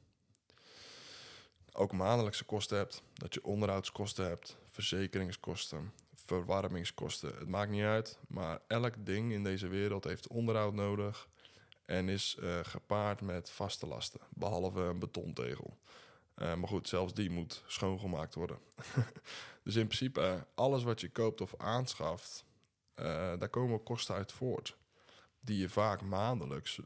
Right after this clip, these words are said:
eh, op moet hoesten. Dus zorg er ook voor dat je niet alleen iets koopt, maar ook weet daarna, eh, wat je nodig hebt. Ik zie, we zitten al op negentien minuten.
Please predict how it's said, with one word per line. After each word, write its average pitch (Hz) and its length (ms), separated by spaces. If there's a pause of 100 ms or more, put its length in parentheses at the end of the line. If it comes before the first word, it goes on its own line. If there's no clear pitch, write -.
(120)
eh, 85 220
op 117 180
moet 113 180
hoesten. - 400 (560)
Dus - 160
zorg 139 220
er 131 60
ook 117 120
voor 117 260
dat 104 160
je 110 80
niet 110 140
alleen 98 200
iets - 220
koopt, 143 420 (500)
maar 92 200
ook 120 200
weet 104 240
daarna, 101 540 (1700)
eh, 92 220
wat 92 220
je 98 80
nodig 87 340
hebt. - 300 (280)
Ik 90 140
zie, 110 180
we 101 80
zitten 98 240
al 98 60
op 95 80
negentien 101 420
minuten. 101 420